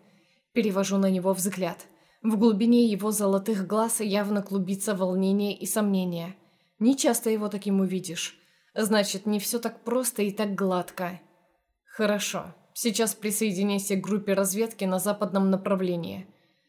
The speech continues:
Отдаю приказ и отпускаю бойца. Замок наводняют эвакуированные из города жители.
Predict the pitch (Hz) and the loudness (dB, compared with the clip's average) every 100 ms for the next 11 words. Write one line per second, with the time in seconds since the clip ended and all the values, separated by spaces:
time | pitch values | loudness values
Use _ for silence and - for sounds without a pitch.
0 | _ - 226 196 196 180 190 190 202 208 | _ 0 2 4 4 4 0 2 0 4
1 | 220 208 202 196 202 190 196 190 - 180 | 0 0 -6 0 2 4 4 2 -2 -4
2 | 170 - _ _ _ _ 226 220 233 240 | -4 -14 _ _ _ _ 2 6 8 6
3 | 240 226 214 196 208 220 220 - 247 196 | 4 2 2 2 2 2 -2 -4 -2 -2
4 | 196 226 202 196 202 202 196 190 190 208 | 0 0 2 0 0 2 2 2 0 0
5 | 214 196 180 202 - 175 170 | 0 -2 -2 -2 -2 -4 -4